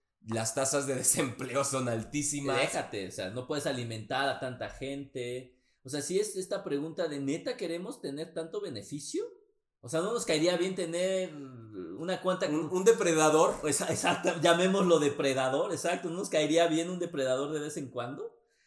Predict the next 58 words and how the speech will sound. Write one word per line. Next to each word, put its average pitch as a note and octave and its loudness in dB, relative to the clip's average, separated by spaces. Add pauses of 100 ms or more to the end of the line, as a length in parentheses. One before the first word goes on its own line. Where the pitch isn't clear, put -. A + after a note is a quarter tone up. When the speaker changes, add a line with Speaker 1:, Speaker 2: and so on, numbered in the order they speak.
(280)
Speaker 2:
O A2+ -8
sea, C#3 -2
sí G#3+ -4
lo C4 6
deja E3+ 4
entrever. C3+ 2 (140)
Speaker 1:
<laughs> B3+ -6
Sí. A#2 -2 (280)
Speaker 2:
Francamente, D3+ -4
o A#2+ -4
Speaker 1:
Sí, - -6
Speaker 2:
sea, E3 2
Speaker 1:
digo, F3 2
Speaker 2:
es F#3 2
Speaker 1:
eso G3+ -4
es G#3 -6
lo G3+ -2
que F3 -2
deja D#3+ -2
el D3+ -6
podcast. E3 -6
O B2+ -8
sea, B2+ -6
sí D3+ -8
te - -2
abre C3+ -2
como D#3+ -4
preguntas C#3 -2
de, - -8
Speaker 2:
No, C3 -2
Speaker 1:
"Ay, F#3 2
Speaker 2:
no G3+ -8
Speaker 1:
cabrón". F3+ 4
Speaker 2:
es - 4
tan F#3+ 2
superficial. A#2+ -2 (160)
Speaker 1:
Sí, E3+ 0
no, E3 -2
o D3 -2
sea, G3 -4
pareciera. F3+ 4 (400)
Speaker 2:
Pero B2+ -2
no, C#3+ -4
sí D#3+ -6
tiene D#3 -6
sus D#3+ -10
puntitos - -14
interesantes. F2+ -14
Speaker 1:
Como C3+ -2
esa C3+ -2
pregunta C3 -4
que C3+ -6
te F3+ -4
haces, D3+ -6
o B2+ -8
sea, C3+ -4
en B2+ -6
realidad B2+ -6